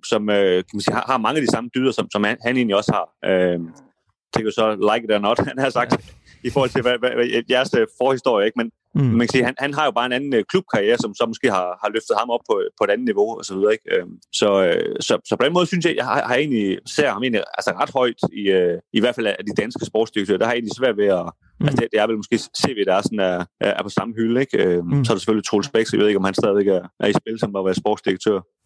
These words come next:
Speaker 2: Han skal måske til A G F, så. Nej, jeg ved det ikke.
Speaker 1: Ja, jeg ved sgu ikke, om, om, øh, Jakob Nielsen, om ham det er samme type. Der kan i hvert fald komme nogle spændende
Speaker 2: Ja, det
Speaker 1: samtaler ud af det,
Speaker 2: det
Speaker 1: tror jeg.
Speaker 2: Noget, jeg også lige bliver nødt til at spørge om, ikke, det er, hvis du skal sætte, øh, nogle, øh, altså nogle negative egenskaber på P C.
Speaker 1: Det, jeg tror,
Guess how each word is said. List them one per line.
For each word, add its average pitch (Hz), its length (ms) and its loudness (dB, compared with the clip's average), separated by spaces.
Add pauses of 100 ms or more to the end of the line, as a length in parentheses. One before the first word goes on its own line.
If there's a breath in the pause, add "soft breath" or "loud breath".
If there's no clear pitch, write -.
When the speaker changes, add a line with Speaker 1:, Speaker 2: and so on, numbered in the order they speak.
(180)
Speaker 2:
Han 117 140 0
skal 131 180 0
måske 110 240 2
til 104 100 0
A 101 60 2
G 107 180 0
F, - 40 -20
så. 123 140 2 (520)
Nej, - 160 -2 (220)
jeg - 60 0
ved - 80 0
det - 40 -2
ikke. - 140 -6 (460 loud breath)
Speaker 1:
Ja, 120 280 2
jeg 123 80 0
ved 139 60 0
sgu - 140 0
ikke, 143 160 2
om, 127 120 -2
om, 117 200 0
øh, 110 120 4
Jakob 110 200 2
Nielsen, 127 280 0
om 101 140 0
ham 107 160 -2
det 120 80 2
er 110 40 0
samme 117 200 -2
type. 123 280 -2
Der 107 80 4
kan 113 80 0
i - 20 0
hvert 113 100 0
fald 113 100 -8
komme 117 140 0
nogle 110 100 -10
spændende 120 340 -2 (240)
Speaker 2:
Ja, 123 80 -4
det 113 100 -2
Speaker 1:
samtaler 117 340 2
ud 110 60 4
af 107 40 2
det, 107 100 2
Speaker 2:
det 110 80 -2
Speaker 1:
tror 110 100 0
jeg. 92 140 -14
Speaker 2:
Noget, 147 200 2
jeg 147 80 2
også 147 260 -2
lige 170 180 4
bliver 156 160 0
nødt 127 140 0
til 131 80 0
at 117 40 -2
spørge 110 260 0
om, 123 100 -6
ikke, 139 180 -2
det 127 100 2
er, 123 40 2
hvis 123 160 0
du 139 120 0
skal 117 220 -2
sætte, 117 460 -2
øh, 107 60 4
nogle, 101 380 2
øh, 101 580 0 (100)
altså - 260 0
nogle 110 220 4
negative 139 440 0
egenskaber 120 520 0
på 123 280 -2 (100)
P - 40 -4
C. 113 400 -4 (460)
Speaker 1:
Det, 196 80 2
jeg 202 100 2
tror, 131 460 2